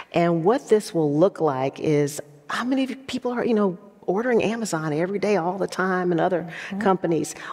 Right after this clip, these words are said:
Speaker 1: Well, now, being able to get that much faster right to your door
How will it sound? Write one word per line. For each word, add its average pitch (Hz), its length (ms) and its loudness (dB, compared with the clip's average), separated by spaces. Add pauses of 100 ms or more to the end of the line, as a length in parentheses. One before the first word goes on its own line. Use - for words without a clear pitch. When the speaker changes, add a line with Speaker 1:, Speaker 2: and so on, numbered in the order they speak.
Speaker 1:
Well, 190 260 4
now, 190 760 2 (220)
being 226 200 6
able 190 180 0
to 175 80 0
get 180 200 2
that 160 140 4
much 180 280 0
faster 156 760 -2 (320)
right 180 280 2
to 180 100 -4
your 151 160 -2
door 185 480 0